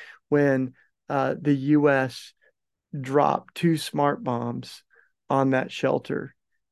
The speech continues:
uh, and just incinerated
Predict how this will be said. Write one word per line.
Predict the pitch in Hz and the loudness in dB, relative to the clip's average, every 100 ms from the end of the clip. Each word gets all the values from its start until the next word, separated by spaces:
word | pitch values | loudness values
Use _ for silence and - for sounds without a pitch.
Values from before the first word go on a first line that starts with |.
| _ - | _ -10
uh, | 135 147 - - - | -8 -6 -8 -10 -2
and | 147 135 _ _ | 0 -2 _ _
just | 147 131 127 | -6 -4 -6
incinerated | 127 - - 165 147 135 131 127 120 117 | -6 -10 -4 0 2 2 2 0 -2 -6